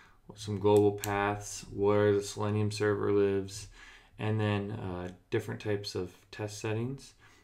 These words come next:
You can also pick your browser. I currently have Chrome on, but I do believe for the repo it's default to be on Firefox.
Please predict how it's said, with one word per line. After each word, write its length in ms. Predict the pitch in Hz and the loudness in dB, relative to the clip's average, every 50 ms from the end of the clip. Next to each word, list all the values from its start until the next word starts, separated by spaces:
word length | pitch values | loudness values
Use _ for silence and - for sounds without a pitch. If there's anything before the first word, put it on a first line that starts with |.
| _ _ | _ _
You 80 | - 110 | -12 -10
can 160 | 107 - 110 | -6 -2 -2
also 260 | 107 107 104 107 110 | 0 -2 0 -2 -4
pick 280 | 104 104 117 113 110 - | -4 -4 -4 -4 -2 -2
your 80 | 107 | -2
browser. 600 | 98 104 104 101 107 113 113 123 127 131 127 - - - | 0 0 2 2 2 0 0 0 -2 -2 -4 -8 -10 -8
I 420 | 104 98 101 101 101 104 104 101 101 | -6 -4 -4 -4 -4 -4 -4 -6 -6
currently 340 | - - 117 120 113 107 104 | -6 -6 -6 -4 -2 -2 -2
have 180 | 98 95 101 | -2 -4 -6
Chrome 320 | - - - 110 107 110 110 | -10 -8 -4 -4 -4 -2 -2
on, 280 | 113 117 120 123 117 | -2 -2 -2 -2 -2
but 240 | 101 104 104 - - - | -2 -4 -4 -4 -8 -12
I 120 | 101 98 | -14 -10
do 180 | 95 101 104 101 | -6 -4 -4 -2
believe 240 | 104 104 104 101 101 | -2 -2 -2 -4 -4
for 100 | - 104 | -4 -4
the 100 | 98 95 | -2 -2
repo 360 | 101 101 98 101 104 101 98 | -2 -4 -2 0 0 0 0
it's 140 | 95 - - | -2 -4 -8
default 400 | - 101 95 92 - 104 101 101 | -8 -8 -6 -4 -4 -6 -6 -4
to 80 | 101 | -4
be 100 | 98 101 | -2 -2
on 140 | 98 92 90 | -2 -2 -6
Firefox. 720 | - 95 95 98 98 - - 120 139 139 - - - | -6 -6 -6 -6 -6 -4 -6 -6 -6 -6 -10 -16 -20